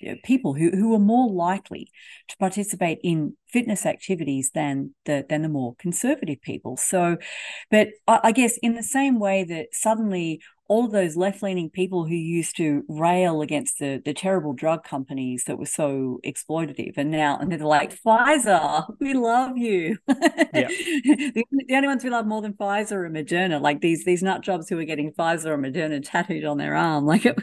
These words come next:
Speaker 1: was
Speaker 2: Oh.
Speaker 1: <laughs> Oh,
Speaker 2: Yeah.
Speaker 1: yeah, yeah.
Speaker 2: Yeah.
Speaker 1: Um, so, the, yeah, yeah, yeah.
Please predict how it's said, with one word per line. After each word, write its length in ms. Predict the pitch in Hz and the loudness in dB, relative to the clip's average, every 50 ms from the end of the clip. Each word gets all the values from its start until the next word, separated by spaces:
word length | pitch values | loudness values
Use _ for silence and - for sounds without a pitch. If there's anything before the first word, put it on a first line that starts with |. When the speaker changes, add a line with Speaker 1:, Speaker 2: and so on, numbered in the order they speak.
| - - | -2 0
Speaker 1:
was 300 | 269 - - - - - - 320 349 349 320 302 - - | 2 2 2 0 2 6 6 6 8 6 4 4 4 6
Speaker 2:
Oh. 480 | 381 339 - 240 240 - - - - - | 6 6 6 4 4 4 4 4 2 2
Speaker 1:
<laughs> 1000 | - 339 - - _ - - - - _ _ _ 285 294 330 339 330 311 277 240 - | 0 0 0 0 _ -12 -20 -20 -20 _ _ _ 0 0 2 4 4 4 4 4 4
Oh, 500 | 339 285 262 254 254 247 240 233 269 - - | 2 4 6 6 6 6 6 4 2 2 0
Speaker 2:
Yeah. 520 | 302 330 330 302 294 285 277 254 233 220 | -2 0 0 0 0 0 0 0 0 2
Speaker 1:
yeah, 380 | 208 196 196 196 196 185 180 190 _ _ _ _ _ | 4 6 6 6 4 2 0 -2 _ _ _ _ _
yeah. 260 | - 180 180 170 160 165 - - | -2 0 0 0 0 -2 -6 -6
Speaker 2:
Yeah. 220 | - 127 165 220 220 | -2 2 4 4 4
Speaker 1:
Um, 160 | 226 220 220 - _ - - | 4 2 -2 -8 _ -20 -8
so, 280 | - - 339 330 311 320 - - _ _ _ _ | -2 0 0 0 0 -4 -10 -18 _ _ _ _
the, 180 | - 359 - - - - - - - | -4 -2 -2 -4 -10 -16 -16 -8 -6
yeah, 220 | 185 185 - - | -4 -4 -2 -2
yeah, 960 | - - 165 175 185 220 285 277 277 285 277 277 269 262 247 233 214 180 151 143 - _ _ _ _ _ _ | -2 0 2 2 4 4 4 4 4 4 4 4 4 4 4 2 2 0 -2 -4 -10 _ _ _ _ _ _
yeah. 240 | 254 247 214 165 | 0 2 2 2